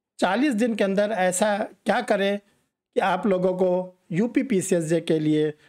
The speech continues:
क्वालिफाई करने में कोई दिक्कत ना हो। और डियर स्टूडेंट, हंड्रेड परसेंट आप क्वालिफाई करेंगे।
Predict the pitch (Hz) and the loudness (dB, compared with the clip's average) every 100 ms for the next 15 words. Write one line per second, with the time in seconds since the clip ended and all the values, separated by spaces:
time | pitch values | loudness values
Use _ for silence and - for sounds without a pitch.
0 | _ 180 160 175 180 156 156 151 165 160 | _ 0 2 0 0 0 0 -2 0 0
1 | 156 147 135 - 143 - 123 117 113 _ | 0 0 -2 -2 -2 0 -2 -2 -4 _
2 | _ - 175 196 185 190 185 202 - 175 | _ -4 0 0 0 0 0 -2 -4 -2
3 | 180 190 - - 185 170 160 - 156 165 | 0 -2 -2 -2 -2 0 -2 0 0 0
4 | 170 170 180 180 185 196 | 0 0 0 0 0 -2